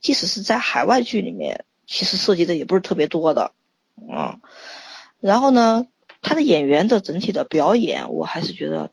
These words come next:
挺满意的，不管是主角还是配角，啊，他的整个的表演层次，我觉得都是中上等、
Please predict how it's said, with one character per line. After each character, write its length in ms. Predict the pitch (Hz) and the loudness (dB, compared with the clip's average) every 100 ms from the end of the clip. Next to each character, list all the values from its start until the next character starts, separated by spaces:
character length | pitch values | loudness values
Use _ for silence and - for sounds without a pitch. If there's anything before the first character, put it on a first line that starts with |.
| - | -6
挺 200 | 185 185 | -4 -4
满 280 | 160 - | -4 -6
意 80 | - | -8
的， 220 | - - - | -8 -12 -8
不 120 | 196 | -4
管 160 | 143 - | -4 -4
是 100 | 175 | -8
主 240 | - 98 | -10 -10
角 180 | - 139 | -8 -8
还 160 | 175 | -6
是 80 | - | -8
配 300 | 185 - 330 | -10 -2 -2
角， 300 | - - - - _ _ - - | -2 -8 -10 -12 _ _ -20 -18
啊， 160 | - - | -16 -10
他 100 | 180 | -8
的 60 | 175 | -8
整 120 | 135 | -8
个 100 | - | -6
的 100 | 165 | -6
表 200 | 143 165 | -2 -2
演 160 | 165 | -2
层 220 | - 123 160 | -4 -10 -6
次， 220 | 190 - - - | -4 -4 -10 -14
我 120 | - 156 | -2 0
觉 100 | 170 | 0
得 60 | |
都 120 | 190 196 | -2 -2
是 80 | 185 | -4
中 200 | 220 226 | -4 -4
上 240 | 226 175 | -4 -6
等、 120 | - | -12